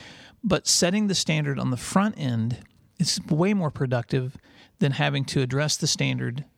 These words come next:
in the middle of be-, of performance. So creating K R As is one way to set the standard at the front end.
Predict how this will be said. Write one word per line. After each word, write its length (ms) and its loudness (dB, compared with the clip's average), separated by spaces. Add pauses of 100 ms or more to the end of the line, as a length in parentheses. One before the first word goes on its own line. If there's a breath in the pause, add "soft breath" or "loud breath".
(400)
in 120 2
the 60 2
middle 360 0
of 140 -4
be-, 180 -2 (100)
of 260 -2
performance. 800 -2 (480 loud breath)
So 340 0 (560)
creating 440 2
K 180 0
R 180 2
As 240 0
is 140 -2
one 180 2
way 140 0
to 80 -4
set 380 0
the 80 0
standard 540 0 (460 loud breath)
at 100 2
the 80 -2
front 300 0
end. 280 -4